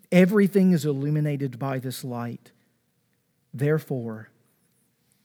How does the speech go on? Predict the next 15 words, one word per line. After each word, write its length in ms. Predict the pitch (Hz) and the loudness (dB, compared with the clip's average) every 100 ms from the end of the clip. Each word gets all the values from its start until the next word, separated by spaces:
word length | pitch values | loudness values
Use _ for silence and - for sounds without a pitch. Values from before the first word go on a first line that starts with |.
| _ _ _ _ _ _ _ 131 | _ _ _ _ _ _ _ -12
wake 420 | 120 143 143 147 | -4 -2 -2 -4
up, 260 | 123 120 | -8 -8
O 140 | 127 117 | -12 -12
sleeper. 720 | - - 131 123 113 113 113 _ _ _ _ _ _ _ _ _ _ _ _ _ _ _ _ _ _ _ _ | -12 -14 -14 -14 -16 -18 -20 _ _ _ _ _ _ _ _ _ _ _ _ _ _ _ _ _ _ _ _
Rise 920 | 123 131 147 156 165 160 165 - - | -8 -4 0 2 4 4 2 -2 -10
from 420 | - - 156 143 | -14 -8 -4 -2
the 100 | 139 | -4
dead, 500 | 120 110 107 110 - _ _ _ _ _ _ _ _ _ _ _ _ _ _ _ _ | -6 -8 -10 -16 -20 _ _ _ _ _ _ _ _ _ _ _ _ _ _ _ _
for 140 | - | -10
Christ 580 | 139 - 165 160 135 - | -10 -8 -2 -2 -2 -10
Jesus 920 | 120 127 127 120 113 104 - - - _ _ _ _ _ _ _ _ _ _ _ _ _ _ | -8 -6 -6 -10 -14 -14 -14 -14 -18 _ _ _ _ _ _ _ _ _ _ _ _ _ _
will 120 | 139 131 | -10 -8
shine 420 | - 139 120 117 | -6 -6 -8 -12
upon 400 | 113 127 113 107 | -14 -16 -14 -16
you." 180 | 107 | -18